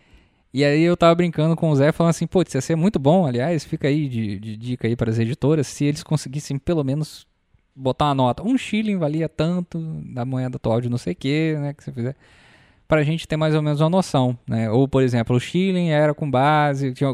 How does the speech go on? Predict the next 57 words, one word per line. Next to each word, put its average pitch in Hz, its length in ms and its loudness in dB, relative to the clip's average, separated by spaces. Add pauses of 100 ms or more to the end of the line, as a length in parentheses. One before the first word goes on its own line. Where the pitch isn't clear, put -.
algo, 131 400 0
tinha 131 140 -4
uma 131 300 0
coisa 127 240 -2
também 123 200 -2
da 123 80 -2
indexação 123 480 -6
de 127 80 -4
preço 135 320 -2
junto 123 240 -2
com 127 180 -2
o, 120 520 -2 (520)
o 131 100 2
pão, 143 420 4
né? 123 260 0
Tinha 123 140 -8
um, 120 400 -6
em 113 120 -6
algum 120 220 -6
momento, 135 340 -2
algum, 127 480 -4
alguns 120 280 -4
países 120 360 -2
tinha 131 140 -4
essa 123 160 -6
coisa 127 240 0
de 117 60 -4
tipo, - 220 -4
ó, 113 80 4
o - 40 0
salário 127 260 0
mínimo 143 200 0
é 151 40 4
o - 20 4
salário, 151 320 -2
é 135 60 2
o 131 220 0
valor 127 560 2
do 120 100 -6
pão, 120 440 -2
né? 120 140 -4 (600)
E 120 60 -4
assim 127 160 -2
por 147 180 2
diante. 107 400 -4 (720)
É, 117 720 0
o - 60 -18
que 233 100 2
que - 140 -14
vocês 185 320 2
acham 117 160 0
dessas 127 260 -2
questões 147 380 -2
que - 80 0
eu 143 60 2
trouxe, 123 340 2
assim? 113 320 -8